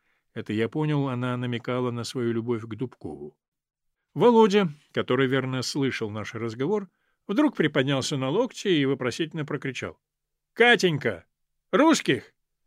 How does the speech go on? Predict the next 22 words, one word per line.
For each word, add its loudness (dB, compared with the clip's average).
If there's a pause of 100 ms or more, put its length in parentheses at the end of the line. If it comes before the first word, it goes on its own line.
(480)
«Вечно -4
вздор», — -2
сказала -8
Катенька. -16 (560)
«В -20
перешницу», — 2 (140)
продолжал 0
Володя, 0
ударяя -2
на -6
каждую -4
гласную. -8 (600)
Я -4
не -2
мог -4
не -4
подумать, -2
что -10
Володя -8
был -8
совершенно -8
прав. -16